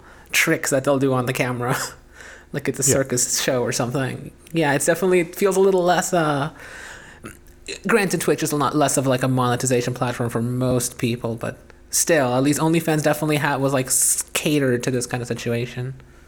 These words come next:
Speaker 2: OnlyFans is, of course, uh, the damage is done. I know some people jumped off. I know some people removed their content. I know some people are still going. Uh, and it'll be interesting to see if a new king, queen of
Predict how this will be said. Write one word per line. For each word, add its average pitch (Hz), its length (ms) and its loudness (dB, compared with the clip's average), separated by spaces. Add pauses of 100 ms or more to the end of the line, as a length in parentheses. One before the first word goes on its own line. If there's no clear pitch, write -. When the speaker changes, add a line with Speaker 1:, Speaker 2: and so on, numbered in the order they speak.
(200)
Speaker 2:
OnlyFans 107 360 2
is, 90 160 -4
of 95 100 -4
course, - 440 0 (120)
uh, 90 400 2
the 107 120 -2
damage 110 400 2
is 104 140 0
done. 117 400 0
I 98 80 0
know 95 160 0
some 101 220 0
people - 260 0
jumped 95 240 -2
off. 107 400 0
I 101 100 -2
know 95 120 0
some 98 180 -2
people 95 200 0
removed 98 220 0
their 98 60 -2
content. 107 420 0 (240)
I 190 60 2
know 220 80 6
some 190 120 2
people 160 180 4
are 131 60 4
still 123 140 0
going. 131 300 2 (640)
Uh, 95 140 2
and 98 140 2
it'll 98 120 2
be 98 80 -2
interesting 107 300 0
to 101 60 2
see 101 260 0 (400)
if 107 280 0
a 110 80 -2
new 104 380 2 (720)
king, 107 420 0
queen 107 480 2 (560)
of 101 480 0